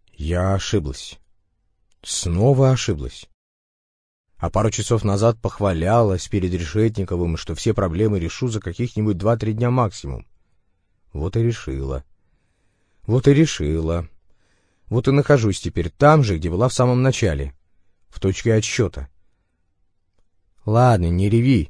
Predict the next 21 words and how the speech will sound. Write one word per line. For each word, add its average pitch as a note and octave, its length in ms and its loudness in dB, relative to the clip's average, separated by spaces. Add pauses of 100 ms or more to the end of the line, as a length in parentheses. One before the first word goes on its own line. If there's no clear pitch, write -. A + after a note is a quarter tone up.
(280)
сказала D#2 420 -4
Венская, — D#2 420 -4
«успокойся. G#2+ 600 -2 (1160)
Лучше A#2 380 0
скажи A2+ 400 0
мне, E2 340 -2 (400)
что - 260 -2
ты C#3+ 140 0
сама-то D#3 480 2
думаешь E2 380 -2
обо F#2 160 -2
всем G2+ 260 -4
этом, C#2+ 360 -6 (500)
после G2 300 -2
того, G2 200 0
как F#2+ 180 -4
я F#2+ 120 2
рассказала F#2+ 480 -2
тебе F2+ 180 -2
всю G#2+ 240 -2
историю». D2+ 480 -4